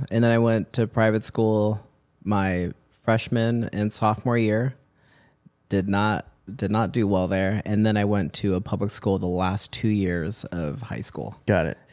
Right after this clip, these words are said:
Speaker 1: Yeah.
Speaker 2: When you say you didn't do well there, did, were you like a ba-, were you like a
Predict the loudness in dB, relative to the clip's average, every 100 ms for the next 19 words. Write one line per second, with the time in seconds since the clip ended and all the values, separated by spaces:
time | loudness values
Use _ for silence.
0 | -2 -2 -2 -8 -6 2 4 6 2 4
1 | 4 4 4 4 2 2 4 4 2 2
2 | 0 -4 _ _ 2 2 6 4 4 2
3 | 0 0 2 4 4 2 -2